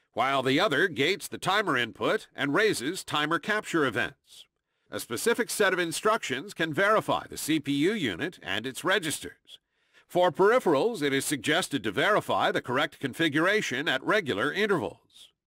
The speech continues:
In principle, self-test procedures are included as an additional task when initializing the application main loop during system startup.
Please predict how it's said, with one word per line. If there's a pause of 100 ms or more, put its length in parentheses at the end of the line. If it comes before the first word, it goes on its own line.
(300)
In
principle,
self-test
procedures
are
included
as
an
additional
task (280)
when
initializing
the
application
main
loop (100)
during
system
startup.